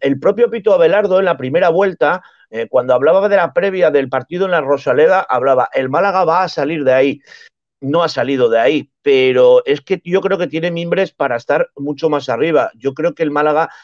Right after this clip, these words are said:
debería de estar disputando, pues, entre el décimo puesto, de ahí hacia arriba, por plantilla. A mí me da la sensación de que podría ser un empate.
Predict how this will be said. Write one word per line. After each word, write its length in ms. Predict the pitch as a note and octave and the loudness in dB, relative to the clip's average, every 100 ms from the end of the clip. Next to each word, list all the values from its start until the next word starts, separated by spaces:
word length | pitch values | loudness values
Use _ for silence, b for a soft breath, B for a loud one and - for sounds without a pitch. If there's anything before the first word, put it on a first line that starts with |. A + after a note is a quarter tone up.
| _ | _
debería 420 | B2 B2+ B2 D#3+ | -4 0 2 2
de 80 | D3+ | 2
estar 200 | C#3 D#3 | 0 -4
disputando, 720 | D#3 D#3+ D3+ C#3+ C#3+ D#3 D#3 b b _ | -4 -8 -4 -2 0 2 0 b b _
pues, 280 | B2 A#2+ | -4 -2
entre 480 | B2 A2+ A#2 A#2 A#2 - | -6 -6 0 4 2 2
el 320 | A#2+ A#2 A2+ | -4 -4 -4
décimo 420 | C3+ D3+ E3+ E3+ | -2 -2 -2 -2
puesto, 460 | D#3+ E3+ - F#3 F#3+ | 0 -2 0 -2 -2
de 200 | A#2 C3+ | -2 0
ahí 280 | A#2+ D#3+ F#3 _ | 2 -2 -6 _
hacia 400 | C#3 C3 B2+ B2 | -4 -4 -2 -2
arriba, 440 | A#2+ E3+ D#3+ G2 | 0 0 0 -2
por 160 | - C#3 | -4 -2
plantilla. 640 | C#3 C3+ C3+ F3 C3+ G#2+ - B B B | -2 -4 -4 -4 -2 -2 -4 B B B
A 120 | B2+ | -6
mí 100 | D#3 | -2
me 120 | G#3+ | 0
da 100 | A3 | 2
la 100 | A3+ | 2
sensación 480 | G#3+ G#3+ F#3+ F#3 G#3+ | 0 -2 -2 0 0
de 100 | G#3 | 0
que 120 | E3 | -2
podría 440 | C#3+ E3 E3+ G3 G#3 | 0 2 4 4 0
ser 180 | - F#3+ | 0 -2
un 100 | G3+ | -2
empate. 440 | C#3 C3+ D3 _ | -2 -4 -6 _